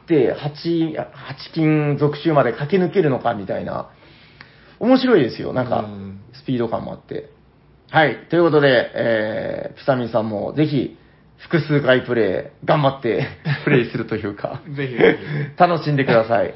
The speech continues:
Speaker 1: ありがとうございます。
Speaker 2: ありがとうございます。
Speaker 1: それでは二通目参ります。
Speaker 2: はい。
Speaker 1: えー、ハッシュタグおしゃさに、おしゃさにネーム、みなっちさん、ありがとうございます。
Speaker 2: ありがとうございます。
Speaker 1: ハッシュタグおしゃさに、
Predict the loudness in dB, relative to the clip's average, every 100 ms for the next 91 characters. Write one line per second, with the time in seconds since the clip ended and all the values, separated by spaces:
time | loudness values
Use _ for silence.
0 | 2 6 6 6 6 6 4 2 -2 -6
1 | -6 -4 -4 -4 -4 -4 -10 -16 -6 2
2 | 4 4 2 -2 0 0 0 -2 -4 -12
3 | -16 -20 -6 -4 -4 -8 -8 -8 -10 -12
4 | -12 -14 -10 -10 -8 -4 2 2 2 2
5 | 4 4 2 -4 -8 -20 _ _ _ _
6 | _ -2 4 6 6 4 4 2 2 0
7 | -4 -14 _ _ _ _ _ -2 4 6
8 | 6 2 -4 2 2 2 -4 0 2 6
9 | 6 6 4 2 2 0 -2 -2 -4 -4
10 | -4 -2 -2 -2 -4 -6 -12 _ -8 -8
11 | -6 -2 0 0 -4 -8 -8 -12